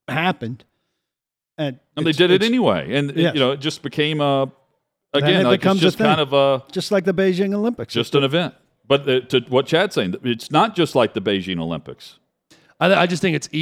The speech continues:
Speaker 3: easier.
Speaker 1: don't know yet
Speaker 3: Well,
Speaker 1: in
Speaker 3: it's e-,
Speaker 1: terms of
Speaker 3: again, it's just easier. It's not right or wrong. It's <laughs> easier for people to cancel Phil Mickelson than to cancer-, cancel global soccer. That's why people are just silent about it, because we get closer and closer to the tournament.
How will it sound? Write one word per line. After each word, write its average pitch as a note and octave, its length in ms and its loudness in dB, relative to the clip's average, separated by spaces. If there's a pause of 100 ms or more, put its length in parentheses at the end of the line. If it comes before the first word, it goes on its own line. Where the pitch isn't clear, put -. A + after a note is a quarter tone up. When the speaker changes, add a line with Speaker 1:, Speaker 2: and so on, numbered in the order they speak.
Speaker 3:
easier. G3 240 4
Speaker 1:
don't E3+ 180 2
know F#3+ 140 4
yet C3+ 280 -2
Speaker 3:
Well, G3 120 2
Speaker 1:
in G3+ 80 2
Speaker 3:
it's D3+ 80 -2
e-, C3+ 60 0
Speaker 1:
terms - 80 -2
of F#3 60 0
Speaker 3:
again, G3 300 2
it's D#3 160 -2
just E3+ 260 -4
easier. F3 380 0
It's C3+ 120 -6
not F3+ 160 -2
right E3 220 2
or D#3 80 2
wrong. B2+ 580 0
It's C#3 260 -6
<laughs> - 40 -20
easier D3+ 800 -2 (680)
for C3 100 -10
people D3+ 320 -4
to - 120 -10
cancel D3 440 -4
Phil B2+ 240 -4
Mickelson A2+ 680 -8 (160)
than A#2 240 -6
to A#2 120 -12
cancer-, B2+ 680 -6
cancel C#3+ 600 -4 (200)
global C#3 360 0
soccer. A2+ 460 -10 (1200)
That's E3 240 0
why D3 200 2
people D3 320 -2
are B2 60 -2
just A#2+ 200 -12
silent D3+ 360 0
about B2 260 -2
it, C3+ 40 -4
because C3 240 -8
we C3+ 120 -8
get C3 140 -10
closer D3 360 0
and C3 80 -8
closer C#3+ 320 -2
to A#2 40 -6
the A2 60 -8
tournament. D3+ 480 -2